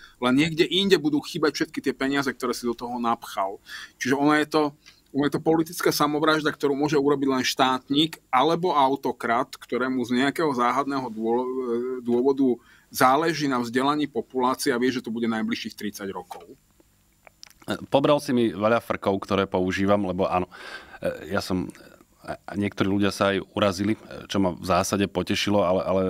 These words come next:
Speaker 2: rád používam ten frk, že školy sú niečo ako detenčné centra, ktoré existujú v životnom hospodárskom záujme, e,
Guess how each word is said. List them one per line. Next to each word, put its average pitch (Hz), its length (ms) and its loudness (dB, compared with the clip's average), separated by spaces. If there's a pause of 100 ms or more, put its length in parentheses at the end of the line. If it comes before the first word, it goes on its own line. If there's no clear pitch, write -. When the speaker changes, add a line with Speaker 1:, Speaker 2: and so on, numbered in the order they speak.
(100)
Speaker 2:
rád 95 240 2
používam 95 400 0
ten 92 160 -2
frk, 85 240 -4
že 90 180 -2 (560)
školy 95 320 0
sú - 140 -2
niečo 95 320 2
ako 98 180 0
detenčné 98 540 2
centra, 92 580 0 (280)
ktoré - 600 -2
existujú 98 880 -2
v 101 120 -4
životnom 107 560 2
hospodárskom 92 880 0
záujme, 95 580 2
e, - 40 -12